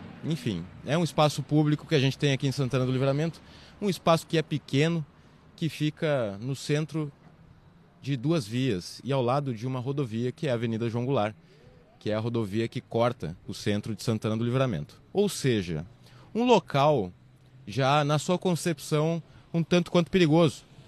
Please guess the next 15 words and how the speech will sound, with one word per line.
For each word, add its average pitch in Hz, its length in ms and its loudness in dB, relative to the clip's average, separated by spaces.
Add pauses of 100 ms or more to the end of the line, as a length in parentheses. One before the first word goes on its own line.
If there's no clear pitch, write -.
(580)
Mas 208 220 2
aí, 185 440 6
pessoal, 98 420 -6
eu 98 100 -6
quero 151 580 4
trazer 143 300 2
pra 160 140 2
vocês 147 400 2
uma, 131 800 4
uma 110 160 -2
reflexão, 160 580 2 (1080)
convidar 180 400 6
vocês 160 340 4
a 170 80 2
questionar. 151 540 0